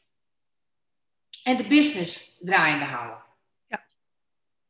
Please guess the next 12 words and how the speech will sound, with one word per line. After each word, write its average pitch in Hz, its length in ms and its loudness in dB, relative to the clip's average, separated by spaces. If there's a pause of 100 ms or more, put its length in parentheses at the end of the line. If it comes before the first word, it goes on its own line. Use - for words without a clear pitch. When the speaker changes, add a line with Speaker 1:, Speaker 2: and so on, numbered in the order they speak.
(440)
Speaker 1:
Even 196 300 -2
over 190 240 2
de 190 100 0
duim, 156 360 0
hè? 269 220 -4
Want 180 160 -10
dat - 320 -14
zal, 160 440 -6
eh, 156 460 -12
iets 190 100 -12
anders 180 320 -8
liggen. 156 380 -6